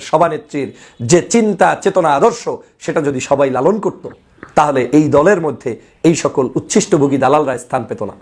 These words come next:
প্রিয় সহযোদ্ধা ভাইরা, আগামীর বাংলাদেশ গঠন করতে হবে ঐক্যবদ্ধভাবে। আগামীর বাংলাদেশ গঠন করতে হবে এদেশের আলেম সমাজ, শিক্ষিত সমাজ, ইসলামিক সমাজ, সকল শ্রেণী পেশার মানুষদেরকে সাথে নিয়ে। সেজন্য দরকার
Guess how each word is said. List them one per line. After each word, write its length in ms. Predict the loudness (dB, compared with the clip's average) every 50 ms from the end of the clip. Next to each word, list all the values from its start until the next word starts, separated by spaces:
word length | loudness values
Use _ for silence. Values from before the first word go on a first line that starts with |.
| _ _ _ _ -20 -2 2
প্রিয় 160 | 4 6 6 6 4
সহযোদ্ধা 340 | 2 4 4 4 4 4 4 4
ভাইরা, 200 | 4 2 0 -2 -4 -10 -18 _ _ _ _ _ _ _ _ 0
আগামীর 360 | 0 2 2 4 4 4 4 4
বাংলাদেশ 300 | 4 2 2 2 0 0 0 -2
গঠন 180 | 0 0 0 -2 -2
করতে 180 | -4 0 2 2
হবে 120 | 2 2 0 -4
ঐক্যবদ্ধভাবে। 600 | -4 -4 -2 -2 -2 0 2 2 2 0 0 -4 -12 -18 _ _ _ _ _ _ _ 0
আগামীর 320 | 0 2 4 2 4 4
বাংলাদেশ 320 | 2 2 2 2 2 2 2 0
গঠন 180 | 0 0 0 0 -2
করতে 200 | -4 -2 0 2
হবে 140 | 2 2 2
এদেশের 300 | 0 -4 -4 -2 0 0 0
আলেম 160 | 0 -2 -4
সমাজ, 340 | -4 -4 -2 -2 -2 -4 -6 -12 -18 -20 -20 _ _ _
শিক্ষিত 400 | -2 -2 -2 0 0 0 0 0 2 2
সমাজ, 240 | 2 2 2 0 -2 -6 -6 -6
ইসলামিক 400 | -6 -4 0 0 2 2 2 0 0 0
সমাজ, 240 | 0 2 2 0 -2 -4 -12 _ _ _ _
সকল 580 | -2 -2 -2 0 2 2 4 4 4 2 2 0 -2
শ্রেণী 320 | -6 -4 -2 0 0 0
পেশার 320 | -2 -4 -4 -2 -4 -4 -2
মানুষদেরকে 460 | -2 -2 -4 0 0 -2 -2 0 -4 -6 -6 -8 -14 _ _
সাথে 340 | -8 -2 -2 -2 0 2 0
নিয়ে। 180 | 0 0 -4 -8 -12 -20 _ _ _ _ _
সেজন্য 320 | 0 2 4 4 4 4 4 4 2
দরকার 240 | 2 4 2 0